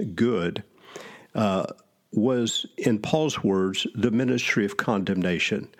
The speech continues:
because no one can keep the law perfectly. The law serves as a great spotlight to show us our sin. The Apostle Paul said, "I wouldn't have known what it meant to covet if the law had not said, 'Thou shalt not covet.'"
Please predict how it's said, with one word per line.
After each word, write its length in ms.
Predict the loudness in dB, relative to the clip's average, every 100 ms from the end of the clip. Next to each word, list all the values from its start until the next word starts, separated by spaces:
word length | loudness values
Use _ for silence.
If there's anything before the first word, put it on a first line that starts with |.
| -6 -2
because 320 | 2 2 2
no 200 | 2 2
one 260 | 2 0
can 180 | 0 0
keep 400 | 0 2 0 0
the 100 | 0
law 260 | 2 2 0
perfectly. 760 | 0 0 0 -2 -2 -4 -4 -10 -20 -20 -6 0
The 80 | 2
law 280 | 2 2
serves 500 | 0 0 0 0 0
as 140 | 0 0
a 60 |
great 340 | 0 0 0 -2
spotlight 880 | -6 -4 -2 -2 -2 0 -2 -4 0
to 140 | 2
show 420 | 2 2 2 2
us 240 | 0 -2 -6 -2
our 180 | -2 -2
sin. 520 | -2 0 0 -2 -6 -12 -20 -20 -6
The 80 | -4
Apostle 480 | -2 0 0 0 -2
Paul 320 | 0 0 0
said, 240 | 0 0
"I 80 | 2
wouldn't 320 | 2 2 2
have 160 | 0 2
known 260 | 2 2 0
what 140 | 0
it 80 | 0
meant 220 | -2 -2
to 80 | -8
covet 500 | -4 0 2 2 0
if 140 | -2
the 100 | 0
law 240 | 2 2 0
had 160 | 0
not 180 | 0 -2
said, 360 | 0 0 0 -4 -14 -20 -20 -6
'Thou 300 | 0 0 2
shalt 320 | 0 0 -2
not 320 | -2 -4 -6
covet.'" 600 | -10 -4 0 0 0 -6